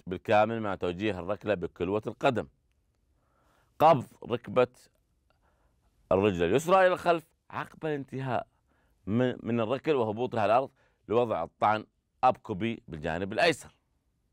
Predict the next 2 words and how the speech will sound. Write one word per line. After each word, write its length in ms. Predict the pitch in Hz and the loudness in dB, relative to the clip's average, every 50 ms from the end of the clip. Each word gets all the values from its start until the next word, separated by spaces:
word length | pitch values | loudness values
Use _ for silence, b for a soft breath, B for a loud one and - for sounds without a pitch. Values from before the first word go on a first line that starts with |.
| _ _ _ _ _ _ _ _ _ _ _ _ - | _ _ _ _ _ _ _ _ _ _ _ _ -16
ممتاز. 480 | 82 78 - 127 143 165 180 143 - - _ _ _ _ _ _ _ _ _ _ _ _ _ _ _ _ _ _ - - _ _ - | -8 0 4 6 6 6 6 2 0 -6 _ _ _ _ _ _ _ _ _ _ _ _ _ _ _ _ _ _ -20 -20 _ _ 2
طيب. 260 | 147 147 139 107 82 | 4 4 4 4 2